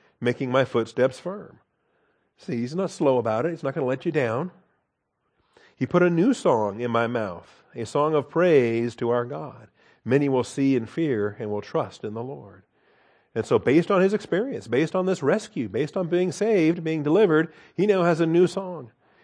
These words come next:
And, he, and his, his, uh, creativity wants to honor the Creator by writing this new song.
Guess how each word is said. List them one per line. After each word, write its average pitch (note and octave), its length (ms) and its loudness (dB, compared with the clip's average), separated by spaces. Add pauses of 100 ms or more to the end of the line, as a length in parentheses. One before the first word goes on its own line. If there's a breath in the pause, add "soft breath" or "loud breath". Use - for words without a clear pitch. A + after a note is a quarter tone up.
(120 soft breath)
And, C3 120 2
he, D3 120 2
and C#3 140 0
his, C3 280 2
his, C3 300 2
uh, C3 240 4 (300 loud breath)
creativity F3 880 6
wants C#3 260 2
to B2+ 160 0
honor D#3+ 300 0
the D3 120 -2
Creator D#3 500 0
by C3+ 140 4
writing C#3+ 380 0
this C3+ 160 0
new C#3+ 160 0
song. F#3+ 480 -14